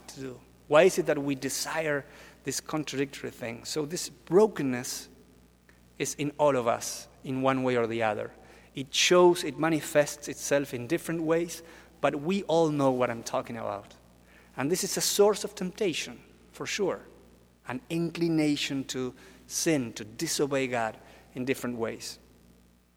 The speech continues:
The second source of temptation is the world, what we call the world, what John in his gospel and calls the world. So we are tempted not only by our inner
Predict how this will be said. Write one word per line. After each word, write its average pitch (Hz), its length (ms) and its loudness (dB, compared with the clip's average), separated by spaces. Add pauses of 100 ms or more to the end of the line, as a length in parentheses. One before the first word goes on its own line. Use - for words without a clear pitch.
(1400)
The 156 80 2
second 226 380 4
source 214 460 8
of - 300 -4
temptation 147 600 0
is 123 180 -2
the 127 100 2
world, 143 460 6
what 127 100 -4
we 135 120 -4
call 147 160 4
the 139 120 4
world, 135 200 4
what 131 120 2
John 143 360 4
in 127 160 -8
his - 280 -12 (440)
gospel 139 460 4
and 117 220 -8 (120)
calls 131 260 0
the 131 260 -4
world. 127 480 2 (1300)
So - 180 2
we 185 220 4
are 208 120 8
tempted 214 480 2
not 233 320 2
only 180 600 4 (360)
by 127 220 4
our 123 180 6 (120)
inner 143 440 4